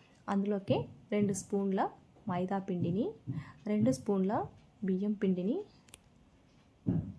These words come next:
సన్నగా తరిగి పెట్టుకున్న ఒక కప్పు ఆనియన్స్ని, రెండు పచ్చిమిర్చిని వేసుకోవాలి. ఒక కప్పు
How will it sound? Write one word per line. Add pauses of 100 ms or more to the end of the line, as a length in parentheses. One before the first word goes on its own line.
(560)
సన్నగా
తరిగి
పెట్టుకున్న (160)
ఒక (120)
కప్పు (640)
ఆనియన్స్ని, (1800)
రెండు
పచ్చిమిర్చిని (720)
వేసుకోవాలి. (1200)
ఒక
కప్పు